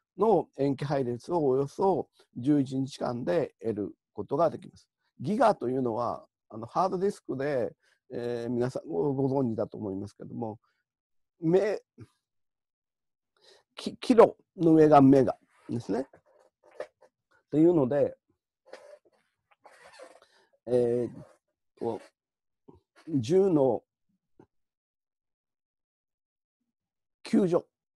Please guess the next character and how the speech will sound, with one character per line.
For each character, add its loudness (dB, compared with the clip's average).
え -6